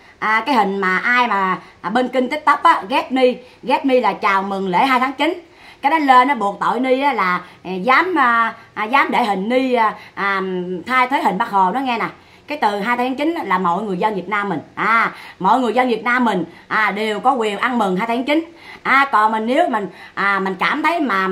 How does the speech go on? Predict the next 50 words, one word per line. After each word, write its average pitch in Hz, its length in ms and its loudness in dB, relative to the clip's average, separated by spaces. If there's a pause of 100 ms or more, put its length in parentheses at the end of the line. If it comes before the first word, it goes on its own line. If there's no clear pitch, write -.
(380)
cái 302 100 -2
người 220 220 2
mà 196 60 -2
làm 190 160 0
TikTok 294 300 2
này 220 100 -4
nè, 202 120 -2 (220)
ừ, 170 120 -8
làm 185 380 0
cái 220 100 0
ảnh 247 160 -2
Ni 262 160 2
á, 285 120 0
ừ, 170 160 -4 (300)
mà 185 120 -2
có 285 120 2
vấn 320 160 0
đề 185 200 4
mình 185 100 0
đi 233 80 -2
kiện 180 260 -4
đi. 226 120 -6 (220)
Mà 202 140 -2
người 214 160 -4
này 208 120 -2
làm 196 280 0
chứ 226 80 -6
đâu 240 100 -2
phải 220 120 0
Ni 240 140 0
làm. 170 220 -2 (300)
Cái 320 120 0
người 254 180 6
này 226 180 0
tự 214 200 0
làm, 208 380 2 (160)
lấy 302 180 0
hình 226 180 2
Ni 269 120 0
làm, 202 360 0 (180)
chứ - 80 -2
đâu 320 120 2
phải 240 220 0
Ni 294 160 0
làm, 208 320 0
đâu 240 80 0
mày 226 100 0
buộc 196 200 -6
tội 170 180 0
Ni. 254 180 0